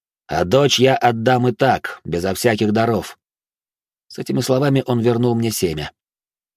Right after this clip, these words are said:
Его речь понравилась восходящим. Тинг одобрительно загудел. Многие поднимали руки со сжатым кулаком, выражая своё восхищение решением Рикса. А нардейцы вместо аплодисментов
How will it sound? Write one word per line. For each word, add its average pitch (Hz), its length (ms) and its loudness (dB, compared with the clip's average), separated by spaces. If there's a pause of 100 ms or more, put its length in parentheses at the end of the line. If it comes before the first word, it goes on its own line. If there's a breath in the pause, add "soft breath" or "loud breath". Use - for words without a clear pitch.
(100)
Его 95 280 -2
речь 110 260 -2
понравилась 104 540 -2
восходящим. 82 640 -6 (520)
Тинг 107 400 0
одобрительно 101 560 0
загудел. 92 480 -2 (600)
Многие 92 400 0
поднимали 101 400 0
руки 107 320 2
со 92 180 -4
сжатым 90 440 -4
кулаком, 92 520 -2 (360)
выражая 92 480 -2
своё 92 280 -2
восхищение 92 640 0
решением 87 480 -2
Рикса. 80 420 -6 (600)
А 73 60 -6
нардейцы 85 600 -2
вместо 90 360 -4
аплодисментов 87 800 -4